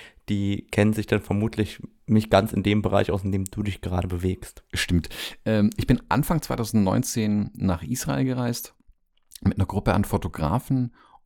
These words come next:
Speaker 2: um eine Reportage dort zu machen. Ähm, das war, m, als Fotoreise slash,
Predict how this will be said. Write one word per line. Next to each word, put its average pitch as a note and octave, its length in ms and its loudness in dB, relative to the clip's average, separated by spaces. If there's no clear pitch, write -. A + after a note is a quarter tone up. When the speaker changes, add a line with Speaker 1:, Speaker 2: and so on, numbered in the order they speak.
Speaker 2:
um F#2+ 540 2
eine F#2 380 2
Reportage F2 580 0
dort D#2 200 -2
zu E2 100 -2
machen. D#2 340 -8
Ähm, F2 200 2
das - 220 -4
war, G#2+ 600 2
m, F2+ 280 0
als - 400 -2
Fotoreise G#2+ 760 0
slash, - 300 -4